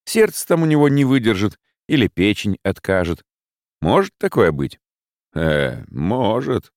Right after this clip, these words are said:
только». «А раз может, значит, наше дело помочь ему в этом. В смысле, скорейшему его представлению перед судом Божьим. Причем мы должны сделать его смерть естественной,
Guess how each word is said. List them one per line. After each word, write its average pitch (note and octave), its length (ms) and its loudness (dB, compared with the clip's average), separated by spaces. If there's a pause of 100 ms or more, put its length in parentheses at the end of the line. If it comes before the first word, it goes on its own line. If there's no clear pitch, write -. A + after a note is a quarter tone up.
(100)
только». G2 440 0 (380)
«А D#2 120 -2
раз D#2+ 300 0
может, F2 440 -4 (460)
значит, F#2+ 420 -4
наше G2+ 300 -2
дело G2 240 0
помочь G#2 480 -2
ему C#2 220 -4
в D2+ 80 -4
этом. A1+ 340 -4 (580)
В - 60 -16
смысле, B2+ 560 0
скорейшему C3 720 -2
его A2+ 220 2
представлению A2 840 0
перед F#2+ 240 -2
судом F#2+ 460 -2
Божьим. B1 400 -6 (560)
Причем F2 380 -4
мы E2+ 120 0
должны F2 320 0
сделать D#2+ 400 -2
его D#2+ 140 -2
смерть F#2 400 -4
естественной, E2 840 -8